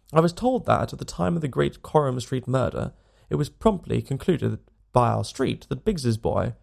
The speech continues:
for that period, was at the bottom of it. And had he not been able, in reply to severe cross-examination,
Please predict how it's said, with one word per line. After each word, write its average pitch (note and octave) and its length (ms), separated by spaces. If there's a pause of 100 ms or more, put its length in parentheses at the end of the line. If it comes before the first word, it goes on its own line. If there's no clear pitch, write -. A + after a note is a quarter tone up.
for A#2 100
that B2+ 200
period, - 400 (460)
was D3 280
at C#3+ 120
the C#3+ 60
bottom A2 320
of G2 120
it. - 220 (680)
And D3 120
had A3 120
he B3 100
not G#3 180
been D3+ 180
able, B2 440
in A#2 160
reply A#2+ 440
to A2 140
severe B2 420
cross-examination, A#2 1040